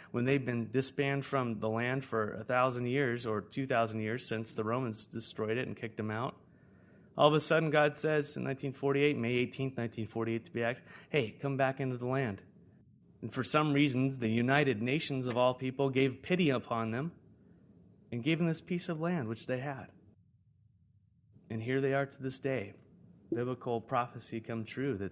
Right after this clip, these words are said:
you'd bring them back into the land. It's just amazing.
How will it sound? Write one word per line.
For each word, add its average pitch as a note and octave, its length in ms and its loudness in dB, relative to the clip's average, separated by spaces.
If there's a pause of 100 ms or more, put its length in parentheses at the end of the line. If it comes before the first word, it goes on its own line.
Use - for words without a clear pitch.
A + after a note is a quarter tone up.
(100)
you'd A2 240 -6
bring B2+ 200 0
them C3 140 -2
back B2 240 -2
into B2 160 -4
the A2+ 100 -6
land. A2+ 380 -4 (880)
It's - 160 -8
just C#3 240 -4
amazing. B2 720 0